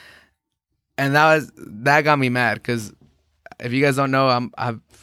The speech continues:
I've said to get rid of var. I think fixing var is gonna be, like, difficult just because it's people that are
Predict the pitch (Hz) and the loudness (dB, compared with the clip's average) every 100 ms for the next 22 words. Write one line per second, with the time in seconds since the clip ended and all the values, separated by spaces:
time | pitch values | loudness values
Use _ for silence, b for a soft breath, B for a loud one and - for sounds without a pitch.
0 | _ b b b b - 123 151 135 131 | _ b b b b -6 -2 0 -2 0
1 | 135 131 147 135 147 135 147 139 117 _ | 0 2 0 2 2 2 -2 -10 -14 _
2 | _ _ _ _ _ _ _ _ _ 160 | _ _ _ _ _ _ _ _ _ -4
3 | 151 165 127 131 139 139 135 104 _ - | -2 -4 0 4 4 4 2 -4 _ -14
4 | 120 135 117 131 127 117 117 131 131 143 | -6 -6 -2 0 2 0 -2 -2 0 2
5 | 147 123 120 123 131 120 104 - _ _ | 2 0 -6 -2 0 0 -4 -12 _ _
6 | _ _ _ _ _ _ - - - - | _ _ _ _ _ _ -8 -8 -8 -20
7 | _ - 160 147 135 123 110 | _ -4 0 2 2 2 0